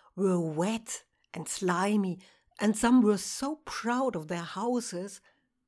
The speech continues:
that they carried them on their back. I lived in a cosmos of awe,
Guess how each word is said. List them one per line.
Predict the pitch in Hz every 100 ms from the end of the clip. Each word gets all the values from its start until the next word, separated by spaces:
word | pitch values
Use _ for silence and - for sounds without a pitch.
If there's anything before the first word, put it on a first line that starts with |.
| -
that | 262 254
they | 226
carried | 214 - 180 175 175
them | 214 202
on | 202 208
their | 240
back. | 254 196 156 - - _ _ _ _ _ _ _ _ _ _ _ _ _ _ _ _ _ _ _ -
I | 214
lived | 220 240 254 - _ _ _ _
in | 185
a | 196
cosmos | 190 - 233 - 220 202
of | - 175 - _
awe, | 196 202 160 180